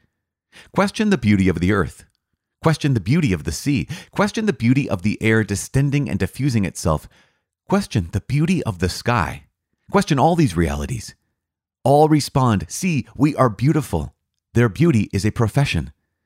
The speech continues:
These beauties are subject to change. Who made them, if not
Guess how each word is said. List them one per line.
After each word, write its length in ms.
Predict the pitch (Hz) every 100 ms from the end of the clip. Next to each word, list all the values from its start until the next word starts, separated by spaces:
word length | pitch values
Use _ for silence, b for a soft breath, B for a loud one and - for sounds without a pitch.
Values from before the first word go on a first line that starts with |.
| b b b
These 220 | 143 151
beauties 480 | - 170 175 95 95 -
are 100 | 98
subject 580 | - 131 120 98 - -
to 100 | 113
change. 480 | - 143 98 82 b b b
Who 200 | - 196
made 380 | 196 151 165 185
them, 240 | 85 69 - b b -
if 180 | 123 127
not 260 | 135 135